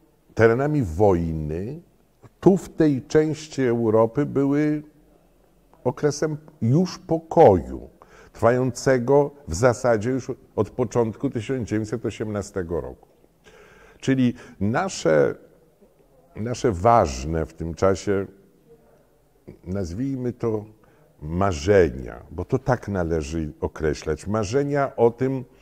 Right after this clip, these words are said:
że możemy stworzyć państwo, które będzie odrodzoną, mm, Rzeczpospolitą,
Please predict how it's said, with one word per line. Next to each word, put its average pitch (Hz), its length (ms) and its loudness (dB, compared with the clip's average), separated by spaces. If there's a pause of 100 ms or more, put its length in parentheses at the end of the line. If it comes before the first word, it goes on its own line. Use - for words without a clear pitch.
(240)
że 110 180 2
możemy 113 460 -2
stworzyć 117 760 -2 (400)
państwo, 90 920 2 (460)
które 117 360 0
będzie 120 680 -2 (240)
odrodzoną, 107 920 2 (380)
mm, 82 200 -6 (440)
Rzeczpospolitą, 80 1200 0